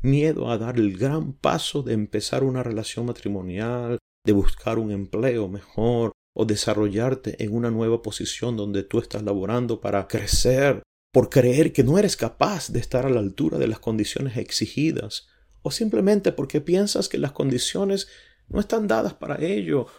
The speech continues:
o te preocupas en el saber que la presión es muy fuerte y que no lo mereces.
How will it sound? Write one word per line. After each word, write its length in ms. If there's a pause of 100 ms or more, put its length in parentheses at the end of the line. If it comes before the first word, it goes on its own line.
(140)
o 160
te 100
preocupas 1120
en 220
el 100
saber 420
que 120
la 180
presión 420
es 120
muy 160
fuerte 560
y 140
que 340
no 360
lo 100
mereces. 680